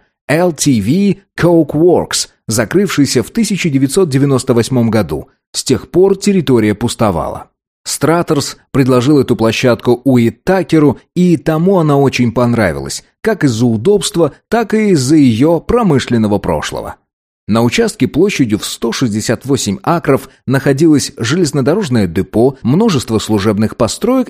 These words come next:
и старое оборудование. Благодаря этому она выглядела так, словно осталась со времён промышленной революции. Примечание. Сто шестьдесят восемь акров — это шестьдесят восемь гектар. Конец примечания.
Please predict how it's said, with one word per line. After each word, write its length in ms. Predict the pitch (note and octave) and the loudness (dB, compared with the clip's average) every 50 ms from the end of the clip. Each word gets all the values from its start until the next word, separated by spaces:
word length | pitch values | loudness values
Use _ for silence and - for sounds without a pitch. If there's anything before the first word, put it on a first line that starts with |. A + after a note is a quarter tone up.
| - | -2
и 80 | G3 F3 | -4 -4
старое 480 | - - - F3 D#3+ D#3 D3 D3 C#3 | -4 -4 -2 -2 -2 0 0 0 0
оборудование. 720 | C3+ B2 B2+ B2 C3 C#3 B2+ G2 F2 D#2 D#2 C2+ A#1 - - _ _ - | 0 2 0 2 2 2 0 0 -2 -4 -8 -10 -12 -14 -18 _ _ -4
Благодаря 520 | G2+ B2 B2+ A#2 B2+ A2 A#2 G#2+ G#2+ A2+ | 0 0 0 2 0 0 0 2 2 2
этому 380 | C#3 D#3+ - - C3 B2 A#2 A2+ | 2 2 2 0 0 0 2 2
она 160 | A2 G#2+ G#2 | 2 2 0
выглядела 540 | F#2+ B2+ C3 B2+ B2+ A2+ G#2+ A#2 G#2+ G#2 - | 0 0 0 0 0 0 2 2 2 0 0
так, 320 | - F3 F#3 E3+ - - _ _ - | 0 -2 -2 -2 -4 -8 _ _ -12
словно 480 | - - - A#3 C4 B3 G3+ F#3+ F#3+ | -10 -6 -2 0 0 2 2 2 0
осталась 600 | F#3+ - C#3 B2+ - - - G3 G3 F3+ D#3+ - | 0 0 -4 -4 -4 -2 -2 0 2 2 0 0
со 140 | - - C3+ | -2 -2 -2
времён 360 | G#2+ A2+ A2 A#2 C#3+ D#3+ D3+ | 0 0 0 0 0 -2 -2
промышленной 720 | - - B2 A#2 A2+ A#2 A#2+ A2+ - - A#2 A2 G#2+ G#2+ G#2 | -2 -2 0 0 2 0 0 -2 -2 -2 -2 -2 0 0 0
революции. 760 | G2+ G2+ G2 G2 F#2+ F#2 D#2+ C#2+ - - - - G#2+ - - _ _ _ _ _ | 0 0 0 0 0 0 -2 -4 -6 -8 -8 -10 -10 -14 -18 _ _ _ _ _
Примечание. 720 | - E3+ F3+ F3+ D3 - C#3 A#2+ G#2+ G#2 G#2+ G#2 F#2+ - _ _ | 0 2 2 2 2 2 0 0 0 0 0 -2 -2 -4 _ _
Сто 280 | - - - - C#3 | -12 -6 -2 -2 0
шестьдесят 520 | - - A2+ G2+ F#2 G#2 - - G2+ F2+ - | 0 0 -2 -4 -4 -4 -2 -2 -4 -4 -2
восемь 280 | G#2+ - - A2+ A2 - | -4 -4 -2 -4 -4 -2
акров — 400 | - F3 F#3+ - G3+ F#3 - - - | -2 -4 -2 0 -2 -2 -2 -2 -4
это 220 | C3+ B2+ C3 A#2+ | -4 -2 -2 -2
шестьдесят 520 | - - B2 G#2 A2+ A#2+ - G3+ G#3 G3 | -2 -2 -2 -2 -2 -2 -2 -2 -4 -4
восемь 360 | D3 A#2 A#2 A#2 - B2 A#2 G2 | -2 -2 -4 -2 -2 -2 -2 -2
гектар. 460 | G#2+ F#2 - - E2 D#2 D2 - - _ _ _ - | -2 -4 -4 -4 -6 -6 -6 -8 -14 _ _ _ -4
Конец 300 | - F3+ G3+ G3 E3+ - | -2 0 2 0 0 -2
примечания. 640 | - G#2+ G2 F#2 E2+ - - - C2+ C2 C3 - - | -4 -4 -4 -4 -4 -6 -8 -10 -10 -12 -14 -16 -16